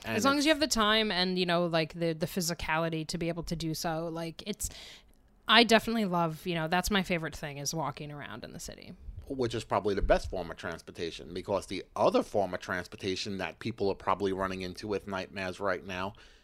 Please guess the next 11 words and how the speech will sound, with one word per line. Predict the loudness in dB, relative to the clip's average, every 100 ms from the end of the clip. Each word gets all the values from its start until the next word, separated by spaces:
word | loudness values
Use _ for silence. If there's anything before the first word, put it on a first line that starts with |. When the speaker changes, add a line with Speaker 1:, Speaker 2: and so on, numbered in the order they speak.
| _ _ _ _ _ _
Speaker 1:
is | 2 4
driving, | 2 2 -2 -4 -8
'cause | -4 -2
that's, | 0 0 -2 -12 -10
I | -12
feel | -4 0 2
like, | 2 2 -2 -16 _ _ _
outside | 0 0 -2 2 2 4
of | 0 0
the | -4
city, | 4 6 6 0